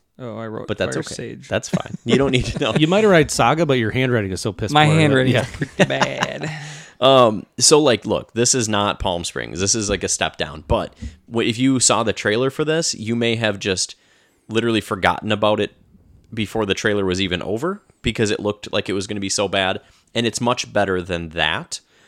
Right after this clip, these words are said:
Speaker 2: but it's not, it's, it's more like a B minus. So I don't wanna spend a lot of time on it. I'll just say that Will Ferrell is still super funny. Him doing, like, a, like, a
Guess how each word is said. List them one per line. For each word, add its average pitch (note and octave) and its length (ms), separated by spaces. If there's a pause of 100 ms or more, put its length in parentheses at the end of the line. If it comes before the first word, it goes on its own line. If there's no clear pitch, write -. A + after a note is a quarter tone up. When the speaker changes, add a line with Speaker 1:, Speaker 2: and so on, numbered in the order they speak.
(140)
Speaker 2:
but B2 120
it's A#2+ 160
not, C3 260
it's, - 180
it's A#2+ 200
more C3+ 180
like A2 200
a G2 60
B F#2+ 180
minus. D#2+ 540 (520)
So A2+ 180
I A2+ 100
don't D3+ 80
wanna D3 140
spend B2 220
a A#2 40
lot A2+ 120
of G#2+ 60
time G#2 240
on F#2+ 140
it. F#2+ 180
I'll A2 100
just A#2 180
say B2 120
that G2 100
Will G#2+ 180
Ferrell G#2+ 560 (640)
is A2+ 200
still A#2+ 320
super A#2+ 300
funny. G#2+ 460 (320)
Him C3 220
doing, B2 320
like, A2 300
a, G2 300
like, G2 280
a F2 220